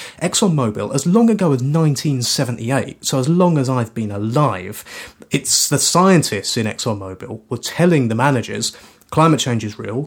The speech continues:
caused by man, will raise temperatures, and is a problem," right? As, as long ago as that. And over the eighties and over the nineties, they kept being told about it by their scientists,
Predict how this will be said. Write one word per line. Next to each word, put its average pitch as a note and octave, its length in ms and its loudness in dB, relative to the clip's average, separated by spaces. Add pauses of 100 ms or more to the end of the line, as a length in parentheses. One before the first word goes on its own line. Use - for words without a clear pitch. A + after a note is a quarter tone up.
caused C3+ 360 0
by A2 140 -2
man, G2 420 -8
will C#3+ 580 4
raise G#2+ 280 0
temperatures, - 640 -8 (300)
and A#2 160 0
is A2 120 2
a C3+ 60 0
problem," - 440 -2 (140)
right? B2 260 -6
As, - 100 -6 (160)
as F#3 160 0
long A3 280 2
ago G3+ 220 2
as G#3+ 140 -2
that. G3+ 240 0
And D#3 180 2 (160)
over F#3 260 4
the D3 140 0
eighties A2+ 320 -4
and C#3 100 -4
over B2+ 240 -2
the A2+ 120 -4
nineties, G#2+ 600 -8 (120)
they D#3 120 2
kept - 360 -6
being D#3+ 160 2
told A3+ 260 -2
about - 240 -8
it - 140 -20
by G2+ 180 -6
their A2 160 -4
scientists, - 560 -6